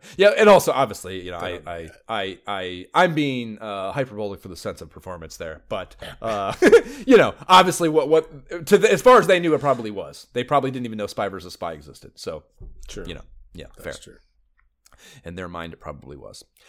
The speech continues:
Speaker 1: Uh, as usual, Sunsoft is offering up a clip-out form to send in and join their mailing list, and it features some other titles as well: Platoon, Blaster Master, Spy Hunter, and Zapper Joint Freedom Force. So yeah, so none of those. Platoon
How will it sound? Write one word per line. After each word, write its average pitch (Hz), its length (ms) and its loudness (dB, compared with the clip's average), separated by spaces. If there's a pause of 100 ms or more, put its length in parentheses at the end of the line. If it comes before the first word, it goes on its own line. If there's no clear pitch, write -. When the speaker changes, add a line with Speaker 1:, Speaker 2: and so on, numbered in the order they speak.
(580)
Speaker 1:
Uh, 82 280 -18
as 95 220 -10
usual, 110 280 -6
Sunsoft 131 500 0
is 98 100 -16
offering 117 300 -4
up 113 180 -6
a 101 220 -4
clip-out 151 500 -4
form 175 280 -6
to 226 100 -10
send 120 260 -8
in 123 120 -6
and 95 160 -10
join 107 200 -10
their 101 120 -10
mailing 135 300 -6
list, 269 360 -12
and 95 340 -8
it 104 120 -14
features 104 260 -14
some 104 120 -12
other 95 120 -6
titles 95 320 -10
as 87 100 -18
well: 120 280 -2
Platoon, 113 540 -12
Blaster 98 360 -8
Master, 98 340 -10
Spy 95 320 -6
Hunter, 101 440 -12
and 87 260 -12
Zapper 98 280 -8
Joint 90 260 -14
Freedom 92 280 -12
Force. 85 280 -12
So 127 100 -8
yeah, 92 220 -6
so 95 240 -10
none 135 260 -4
of 127 60 -2
those. 110 200 -6
Platoon 175 680 -4